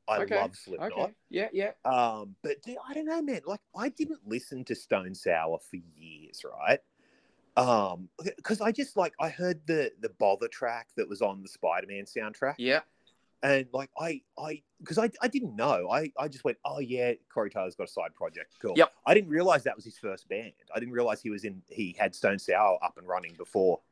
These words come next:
Speaker 1: he joined Slipknot. And it was only a few years ago, I can't remember how, but I got onto Say You'll Haunt Me.
Speaker 2: Oh, yeah, yeah.
Speaker 1: And I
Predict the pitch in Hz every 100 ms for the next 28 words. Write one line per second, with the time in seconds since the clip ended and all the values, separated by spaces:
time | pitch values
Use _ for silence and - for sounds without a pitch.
0 | _ 104 85 - 104 85 - 135 107 78
1 | - _ _ _ _ _ _ - 180 185
2 | 175 170 - 185 185 180 - 170 208 262
3 | 277 277 254 220 - _ _ _ _ _
4 | _ _ _ _ 151 147 - - 175 214
5 | 233 208 151 143 143 160 147 127 117 87
6 | 82 62 60 - - - 147 139 - -
7 | 208 233 226 190 175 135 123 - 135 127
8 | 92 76 90 - 117 110 - 123 127 127
9 | 107 135 139 143 _ - 107 107 107 104
10 | - - 98 92 92 92 90 - _ _
11 | _ - - - 104 101 92 - 107 131
12 | - 82 50 _ _ _ _ _ - 214
13 | 226 135 - 131 120 - 135 156